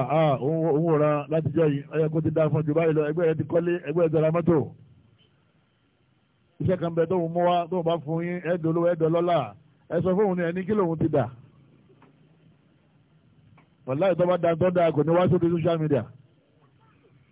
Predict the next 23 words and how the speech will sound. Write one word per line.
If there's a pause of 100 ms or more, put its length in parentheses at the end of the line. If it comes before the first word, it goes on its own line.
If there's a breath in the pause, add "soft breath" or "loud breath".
(2000)
Tó
bá
da
tó
da,
kò
ní
wá
sórí
social
media. (3000)
Ìdàkudà
náà
ló
dà,
ìyàkuyà
náà
ló
yà, (200)
ọ̀rọ̀
rẹ̀
lójútùú
mọ́.